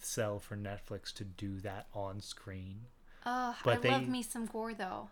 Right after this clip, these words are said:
Speaker 1: I
Speaker 2: I
Speaker 1: know,
Speaker 2: really
Speaker 1: that would be
Speaker 2: do.
Speaker 1: great.
Speaker 2: And it's, we already have a Stranger Things. We already have, like, a Buffy the Vampire Slayer. We need something different.
Speaker 1: <laughs>
Speaker 2: You know?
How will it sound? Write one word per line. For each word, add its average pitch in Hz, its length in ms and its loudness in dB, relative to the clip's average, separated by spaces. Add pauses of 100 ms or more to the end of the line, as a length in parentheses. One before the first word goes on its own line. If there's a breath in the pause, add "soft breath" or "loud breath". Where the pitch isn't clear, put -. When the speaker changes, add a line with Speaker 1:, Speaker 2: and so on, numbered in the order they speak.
Speaker 1:
I 110 140 4
Speaker 2:
I - 60 6
Speaker 1:
know, 107 160 4
Speaker 2:
really 269 400 4
Speaker 1:
that 113 120 8
would 117 160 6
be - 60 4
Speaker 2:
do. - 160 2
Speaker 1:
great. 98 200 2
Speaker 2:
And 240 140 -2
it's, 240 280 -2
we 269 180 0
already 330 180 2
have 277 300 2
a 294 60 -2
Stranger 269 360 -6
Things. 240 500 -6 (380 loud breath)
We 254 140 0
already 254 240 0
have, 226 320 2
like, 226 160 -2
a 214 40 -2
Buffy 214 340 -2
the 214 100 -4
Vampire 214 500 -4
Slayer. 202 400 -4 (300 loud breath)
We 202 100 0
need 233 380 0
something 214 400 -2
different. 202 380 -4 (340)
Speaker 1:
<laughs> 139 400 2
Speaker 2:
You 240 180 -2
know? 233 320 2